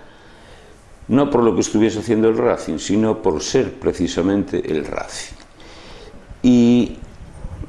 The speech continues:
todo lo que habían hecho en los cuarenta y cinco primeros minutos se le vino abajo en diez minutos prácticamente, o nueve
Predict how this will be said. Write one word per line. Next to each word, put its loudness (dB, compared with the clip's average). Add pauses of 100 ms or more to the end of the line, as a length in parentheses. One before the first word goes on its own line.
(420)
todo 6
lo 2
que 2
habían 4
hecho -2 (560)
en 0
los -2
cuarenta 2
y 2
cinco 2
primeros 0
minutos 0
se -2
le 4
vino 2
abajo 0 (1200)
en 2 (1600)
diez 4
minutos 0
prácticamente, -4 (600)
o 0
nueve 0